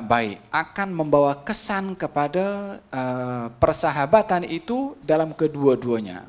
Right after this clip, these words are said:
Berkawan dengan orang baik akan dapat, dapat kesan yang baik. Sebaliknya pun juga sama. Ini dikatakan namanya, eh, penularan perangai.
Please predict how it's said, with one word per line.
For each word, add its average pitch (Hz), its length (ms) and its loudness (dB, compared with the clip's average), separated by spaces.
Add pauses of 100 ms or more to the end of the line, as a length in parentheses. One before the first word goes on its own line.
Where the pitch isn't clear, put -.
(160)
Berkawan 185 480 0
dengan 185 240 -4
orang 180 400 0
baik 202 400 -2
akan 175 320 -6
dapat, 165 220 2 (180)
dapat 170 280 0 (120)
kesan 160 320 -4
yang 135 160 -6
baik. 113 320 -4
Sebaliknya 196 560 0
pun 175 160 0
juga 156 320 0
sama. 120 400 -4 (560)
Ini 214 240 -4
dikatakan 190 480 -2
namanya, 185 320 -2 (480)
eh, 143 180 0 (380)
penularan 208 1200 4 (400)
perangai. 147 800 0